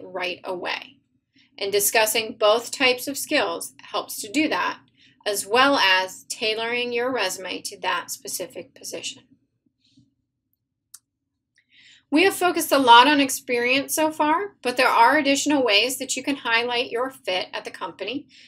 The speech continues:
and that is through some of these additional resume categories.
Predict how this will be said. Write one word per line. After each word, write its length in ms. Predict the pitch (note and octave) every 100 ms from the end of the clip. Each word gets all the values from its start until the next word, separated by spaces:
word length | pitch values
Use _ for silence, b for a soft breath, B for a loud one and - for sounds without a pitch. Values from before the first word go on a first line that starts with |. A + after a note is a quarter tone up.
| b
and 120 | G#3 G#3+
that 160 | G#3+
is 160 | C4 C#4
through 300 | - G#3 G#3+
some 200 | G#3+ G3+
of 80 | G3+
these 180 | G3+ G#3+
additional 640 | G3 F#3 F3 G3 F3+ F3+
resume 440 | F3 E3+ F3+ F3
categories. 800 | E3+ - F#3 E3 - - - -